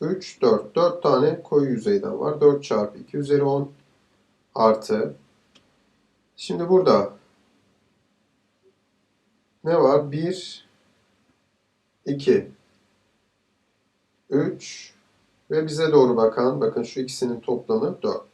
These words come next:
Dört tane şu yan yüzeyden var. Yani dört tane iki üzeri sekizden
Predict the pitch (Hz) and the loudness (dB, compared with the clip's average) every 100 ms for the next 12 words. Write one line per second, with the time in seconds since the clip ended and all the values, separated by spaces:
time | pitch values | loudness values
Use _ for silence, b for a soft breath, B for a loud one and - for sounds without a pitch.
0 | - 170 175 - 139 123 127 - - _ | 0 2 2 2 2 2 2 -2 -8 _
1 | _ _ _ _ _ _ - 190 185 170 | _ _ _ _ _ _ -4 -2 2 4
2 | 175 170 151 127 117 110 101 98 95 98 | 4 2 -4 -8 -4 -2 0 0 -2 -2
3 | - 120 120 123 170 170 147 131 - - | -2 -2 0 0 -2 -2 0 0 0 -6
4 | 156 139 123 - - 127 123 117 107 | -10 -4 -4 -2 -4 -4 -4 -2 0